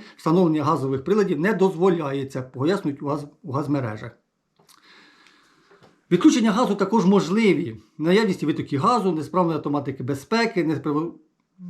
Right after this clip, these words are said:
несправностей о-, оголовків димових і вентиляційних каналів, відсутності тяги в димових і вентиляційних каналах,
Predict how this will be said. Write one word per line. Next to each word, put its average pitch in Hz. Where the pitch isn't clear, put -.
несправностей 180
о-, 165
оголовків 170
димових 160
і -
вентиляційних 143
каналів, 190
відсутності 175
тяги 151
в 139
димових 147
і 139
вентиляційних 139
каналах, 196